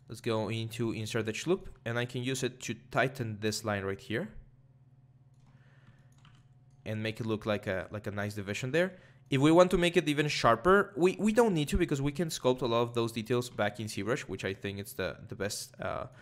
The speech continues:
course of action for us. But if we wanted to, we could just grab one of these lines and extrude it in just a little bit, and that will give us a nicer division. Actually, that's not bad. See?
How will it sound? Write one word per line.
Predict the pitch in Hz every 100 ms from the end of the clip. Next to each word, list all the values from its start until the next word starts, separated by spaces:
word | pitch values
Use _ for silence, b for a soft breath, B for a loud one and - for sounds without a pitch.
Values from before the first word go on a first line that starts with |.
| B B B
course | 131 131
of | 123
action | 113 - 139
for | 139
us. | 160 165
But | 139
if | 143
we | 160 202
wanted | 156 120 170 190
to, | 226 240 240 B B
we | 135
could | 135 175
just | 151 -
grab | 123 113 123
one | 113
of | 117
these | 113 110
lines | 110 107 160 -
and | 107
extrude | - - 110 113
it |
in | 104 117 214 - - - - - - - -
just | - -
a |
little | 123 110
bit, | 165 - b b b b -
and | 113
that | 113
will | 113
give | 107 107
us | 110
a | 104
nicer | 104 101 104
division. | 98 90 - - - -
Actually, | - 151 139 -
that's | - 98
not | 90 87
bad. | - - - -
See? | - 127